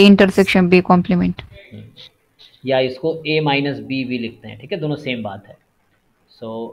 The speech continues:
Speaker 2: अगर सेट थ्योरी टर्म में देखोगे तो यहाँ पे ऐसा है ना, A एक सेट है, B एक सेट है, this is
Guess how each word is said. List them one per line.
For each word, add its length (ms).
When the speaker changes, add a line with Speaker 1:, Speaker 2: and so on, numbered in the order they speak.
Speaker 2:
अगर 200
सेट 280
थ्योरी 180
टर्म 200
में 120
देखोगे 320
तो 100
यहाँ 320
पे 140
ऐसा 240
है 80
ना, 100
A 240
एक 120
सेट 260
है, 140
B 20
एक 140
सेट 240
है, 260
this 200
is 80